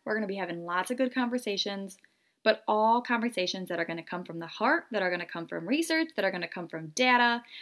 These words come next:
that are gonna come from just informed situations.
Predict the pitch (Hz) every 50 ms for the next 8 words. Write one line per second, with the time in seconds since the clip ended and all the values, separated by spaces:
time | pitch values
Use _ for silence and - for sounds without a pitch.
0 | - _ - 226 208 202 196 190 175 165 - - 247 226 220 220 226 - - -
1 | - 196 190 180 175 175 175 160 - - 214 214 208 - - - - - - _
2 | _ _ _ _ _ _ _ _ _ _ _ _ _ _ _ _ _ _ _ _
3 | _ _ _ _ _ _ _ - 226 240 247 254 269 262 - - - - - -
4 | - 226 226 220 214 202 185 175 170 165 160 156 160 - - _ _ _ _ _
5 | _ _ _ _ _ _ _ _ - - 180 - - - - - - - - 190
6 | - - - -